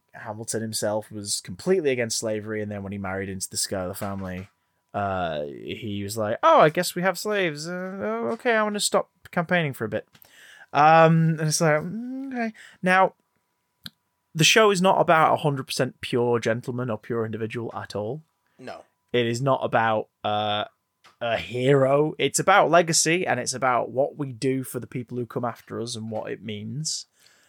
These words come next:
Speaker 2: Yeah.
Speaker 1: Um, it's about the positives that these people did instill in, in, in what is known now as America, and, like, you know, the, the future they wanted to leave behind for their kids and their kids' kids and everything.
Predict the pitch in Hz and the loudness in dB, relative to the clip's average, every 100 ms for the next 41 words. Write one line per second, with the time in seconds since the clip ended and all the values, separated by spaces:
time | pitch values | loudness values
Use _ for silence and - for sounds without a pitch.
0 | - 170 139 117 117 113 113 120 _ _ | -10 -4 0 2 2 0 -4 -10 _ _
1 | _ _ _ - 147 160 175 160 135 151 | _ _ _ -2 0 4 4 4 2 2
2 | 156 156 156 143 131 123 131 131 - 120 | 2 2 2 2 0 -4 0 -2 -2 -12
3 | - 135 - 110 135 - 123 160 165 _ | -10 -10 -8 -10 -8 -2 0 0 -6 _
4 | _ _ _ _ - 147 151 - 151 170 | _ _ _ _ -8 -4 0 0 2 2
5 | 180 _ - 131 135 127 131 127 90 120 | 0 _ -6 -4 -2 -4 -4 -6 -6 -6
6 | 120 113 110 120 104 110 117 117 113 120 | -6 -8 -4 -2 -2 -4 -2 -2 -2 -2
7 | 113 113 113 110 101 107 117 135 113 104 | -2 -2 -2 -2 -2 -2 -4 -4 -4 -6
8 | 104 - 110 104 110 110 110 107 127 113 | -8 -12 -10 -8 -6 -8 -10 -10 -10 -8
9 | 120 113 113 113 113 110 110 - 104 113 | -4 -4 -4 -8 -8 -8 -8 -6 -8 -6
10 | 110 113 107 107 104 101 - 110 110 104 | -8 -8 -10 -6 -6 -6 -6 -6 -6 -8
11 | 101 98 - 107 131 - 110 113 110 110 | -8 -10 -8 -8 -8 -6 -6 -6 -10 -12
12 | 107 107 113 131 | -10 -10 -10 -12